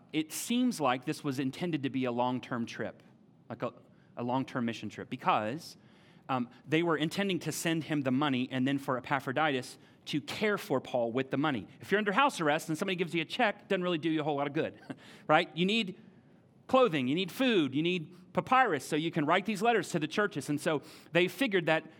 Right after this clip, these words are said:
Epaphroditus would be the one who would care for him. Now, sometime along the way, Epaphroditus got sick. I guess I am gonna say Epaphroditus for the rest of the sermon.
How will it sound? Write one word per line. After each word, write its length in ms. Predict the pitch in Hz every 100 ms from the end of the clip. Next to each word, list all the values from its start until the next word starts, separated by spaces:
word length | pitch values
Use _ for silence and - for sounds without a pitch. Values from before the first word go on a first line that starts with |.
| -
Epaphroditus 800 | 143 196 185 247 226 175 220 - -
would 120 | 160
be 100 | 190
the 80 | 175
one 200 | 175 175
who 180 | 180
would 180 | 180 165
care 280 | - 247 240
for 180 | - 151
him. 180 | 107 117
Now, 140 | 160
sometime 560 | - 214 214 220 220 214 - -
along 340 | 170 180 180
the 80 | 151
way, 480 | 180 254 143 156 202 - - -
Epaphroditus 460 | - 160 151 147 147
got 140 | 180
sick. 440 | - - 202 - 127
I 60 |
guess 180 | 123 131
I 60 | 147
am 140 | 151
gonna 120 | 127
say 140 | 117 120
Epaphroditus 460 | 117 113 120 117
for 100 | -
the 80 | 117
rest 180 | 120 120
of 60 |
the 60 | 113
sermon. 240 | 185 233